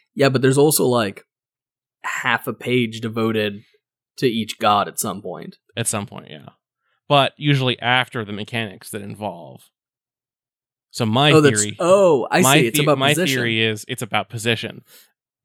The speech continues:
Speaker 2: More P B T A story games are story and lore first, and then derive their
Speaker 1: And
Speaker 2: me-,
Speaker 1: then
Speaker 2: derive their mechanic. Big, b-, so it's, it's a, it's a sort of, uh, display thing and also a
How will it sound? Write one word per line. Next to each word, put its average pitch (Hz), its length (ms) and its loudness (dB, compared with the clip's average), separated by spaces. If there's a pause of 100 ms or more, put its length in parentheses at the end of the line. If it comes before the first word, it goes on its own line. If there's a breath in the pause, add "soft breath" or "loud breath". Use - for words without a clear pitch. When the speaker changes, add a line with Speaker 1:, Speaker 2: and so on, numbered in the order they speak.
(160)
Speaker 2:
More 123 340 -2
P 131 140 -2
B 123 100 -2
T 117 140 -2
A 113 100 0
story 123 320 -2
games 107 580 -4
are 101 680 -2 (440)
story 123 720 -2
and 113 140 -4
lore 110 280 -4
first, 110 680 -4 (160)
and 120 100 -6
then 117 120 -4
derive 113 460 0
their 127 100 -2
Speaker 1:
And 139 100 0
Speaker 2:
me-, 135 60 0
Speaker 1:
then 127 240 0 (400)
Speaker 2:
derive 120 300 2
their 113 120 -2
mechanic. 117 560 -2 (240)
Big, 139 320 -4
b-, 151 80 -8 (180 soft breath)
so 165 140 0
it's, 143 160 0
it's 160 140 -4
a, 127 240 0 (100)
it's 135 140 -10
a 131 80 0
sort 135 180 -2
of, 110 160 -6 (560)
uh, 120 260 2
display 139 720 0
thing 127 480 -2
and 123 140 -2
also 123 520 0
a 107 440 0